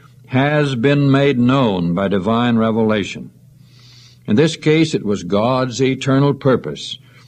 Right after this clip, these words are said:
to save his fallen creatures through Jesus Christ, our Redeemer.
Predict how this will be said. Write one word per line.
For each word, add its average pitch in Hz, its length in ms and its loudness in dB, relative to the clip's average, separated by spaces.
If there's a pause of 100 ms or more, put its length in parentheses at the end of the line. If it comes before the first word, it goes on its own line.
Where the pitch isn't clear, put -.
(140)
to - 100 -6
save 151 420 2
his 156 180 2
fallen 151 400 0
creatures 85 540 -4
through 110 200 -2
Jesus 120 420 -2
Christ, 92 500 -6
our 95 160 -4
Redeemer. 95 540 -4